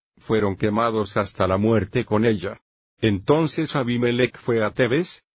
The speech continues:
puso a su ejército en posición contra Tebes y la atacó. Pero en el centro de la ciudad había una torre fuerte, a la que todos los hombres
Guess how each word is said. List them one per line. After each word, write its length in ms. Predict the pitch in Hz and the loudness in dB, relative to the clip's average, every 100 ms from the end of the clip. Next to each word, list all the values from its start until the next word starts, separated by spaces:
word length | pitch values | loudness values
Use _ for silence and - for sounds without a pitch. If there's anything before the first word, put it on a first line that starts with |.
| _ | _
puso 380 | 147 175 110 104 | 0 0 0 -4
a 40 | |
su 220 | - 104 | -2 -4
ejército 640 | 92 123 120 - 127 104 101 | -2 -2 -4 -4 -4 0 0
en 220 | 101 95 | 0 -2
posición 640 | 113 - 120 - 170 180 | -6 -4 -8 0 0 2
contra 360 | 165 131 113 110 | -2 -4 -2 -4
Tebes 480 | - 131 117 101 | 0 0 0 0
y 60 | 120 | 0
la 140 | 107 | 0
atacó. 440 | 104 98 - 120 90 _ _ _ _ | 0 -2 -2 -2 -2 _ _ _ _
Pero 240 | 123 117 | -2 0
en 100 | 117 | 0
el 100 | 107 | 0
centro 400 | 92 143 135 110 90 | 0 0 0 0 0
de 80 | |
la 140 | 87 90 | 0 -2
ciudad 360 | 127 110 113 113 | -2 0 2 0
había 320 | 113 139 127 | 0 0 2
una 260 | 131 123 107 | 2 0 -2
torre 380 | 135 135 127 | 0 0 0
fuerte, 500 | 123 127 113 - 110 - _ | 0 0 -2 -2 -4 -6 _
a 100 | 120 | 0
la 180 | 120 123 | 2 2
que 120 | - | 0
todos 420 | 117 113 104 95 104 | 0 0 0 -2 -2
los 180 | 104 | -2
hombres 500 | 123 104 - - - | -2 -4 -6 -12 -18